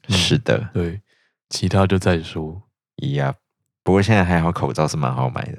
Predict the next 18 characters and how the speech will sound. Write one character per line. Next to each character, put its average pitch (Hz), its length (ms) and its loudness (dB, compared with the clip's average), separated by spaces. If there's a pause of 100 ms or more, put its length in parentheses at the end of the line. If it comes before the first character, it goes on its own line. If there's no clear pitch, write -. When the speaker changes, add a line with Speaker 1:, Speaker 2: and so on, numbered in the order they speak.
Speaker 2:
啦。 - 120 -14 (100)
Speaker 1:
非 107 200 8
常 98 240 2
好 85 200 -6
买。 85 180 -10 (340)
Speaker 2:
对 98 100 6
啊， 90 140 8
你 82 140 4
看 104 180 6
seven 90 320 4
那 85 140 2
个 82 180 4
车 90 260 2 (480)
旁 - 140 2
边 90 100 2
都 92 120 4
堆 87 260 6
了。 82 320 4